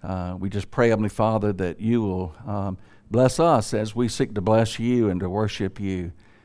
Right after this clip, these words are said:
uh, through your word. Help us to realize that this time is as much a time of worship as it was when we were singing praises to you. So help us to be attentive to your word and be obedient to it, for we pray in Jesus' name.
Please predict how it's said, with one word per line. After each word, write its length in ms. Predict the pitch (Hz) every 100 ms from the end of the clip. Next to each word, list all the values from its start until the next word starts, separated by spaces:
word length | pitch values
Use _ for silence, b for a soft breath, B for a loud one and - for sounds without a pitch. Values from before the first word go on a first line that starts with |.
| b -
uh, 260 | 98 92
through 240 | 90 123 113
your 180 | 110
word. 540 | 104 107 113 101 92 101 _ -
Help 180 | 127 113
us 100 | 107
to 80 | 107
realize 540 | 120 117 117 117 101
that 140 | 110 104
this 200 | 113 -
time 440 | 127 117 101 95 - B B B -
is 160 | 98
as 160 | 104 110
much 320 | 120 123 -
a 20 |
time 320 | 107 127 123 110
of 80 |
worship 640 | 95 117 113 - 98 - - B B B B
as 200 | 110 104
it 100 | 104
was 320 | 117 117 113
when 120 | 113
we 60 | 104
were 100 | 101
singing 400 | - 117 107 101
praises 500 | - 104 101 98 -
to 120 | -
you. 320 | 98 95 87 - _ - b b b b
So 140 | -
help 240 | 98 123 123
us 100 | 107
to 100 | 107
be 100 | 107
attentive 460 | 92 139 139 135 113
to 100 | 104
your 160 | 101
word 420 | 95 113 120 120
and 160 | 113 90
be 140 | 98
obedient 500 | 95 87 113 113 107 -
to 200 | 107 82
it, 140 | -
for 140 | - 82
we 100 | 87
pray 300 | - 107 95
in 100 | 87
Jesus' 480 | 98 104 - 107 107
name. 300 | 90 78